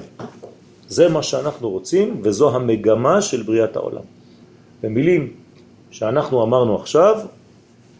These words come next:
אנחנו בעצם זכר ונקבה, חודש סיוון הוא זכר, הוא מתן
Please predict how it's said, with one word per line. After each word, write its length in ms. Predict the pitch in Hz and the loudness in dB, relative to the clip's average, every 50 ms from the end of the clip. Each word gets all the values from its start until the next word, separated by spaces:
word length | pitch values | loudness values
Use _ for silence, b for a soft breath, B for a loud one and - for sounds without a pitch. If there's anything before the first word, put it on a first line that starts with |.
| - - | -14 -8
אנחנו 360 | 107 110 131 160 - 147 147 131 | -4 -2 -2 -2 -2 -2 -2 2
בעצם 460 | 120 127 135 135 135 - 123 110 101 | 4 4 4 4 2 0 -2 -2 -2
זכר 520 | 90 85 90 98 - - - 151 175 175 151 120 | -2 -4 -4 -6 -4 0 0 2 2 2 2 0
ונקבה, 720 | 107 110 104 101 95 - - 98 90 92 120 151 185 208 - - - - | 0 -2 -2 -2 -4 -4 -4 -2 0 2 4 4 2 2 -2 -6 -14 -14
חודש 580 | - - - 139 135 113 104 98 - - - - _ _ - _ - - - - - - - _ - - - - - _ - - - - - | -4 0 2 2 2 2 0 -2 -4 -12 -18 -20 _ _ -20 _ -20 -20 -20 -20 -20 -20 -20 _ -20 -20 -20 -20 -20 _ -20 -20 -20 -14 -10
סיוון 480 | - - - 123 120 135 139 123 110 95 95 - | -8 -6 -4 0 4 4 6 6 4 2 -2 -4
הוא 140 | 107 107 98 | -6 -6 -4
זכר, 480 | 85 92 90 - - 143 196 233 254 233 - | -4 -4 -4 0 0 0 0 0 -2 -4 -6
הוא 100 | - 117 | -8 -6
מתן 240 | 101 92 - 101 | -6 -4 -2 -4